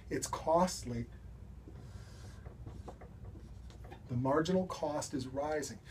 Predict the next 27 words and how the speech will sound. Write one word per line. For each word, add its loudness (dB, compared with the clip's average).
You -2
watch 0
one 2
episode, 2
two 4
episodes, 2
three 4
episodes. 2
By 12
episode 6
four, 6
it's 0
midnight. 6
You -2
have 4
to -10
get 2
up 0
for -8
school -2
the -2
next -2
day. -2
It's 2
gonna 2
cost 0
you 0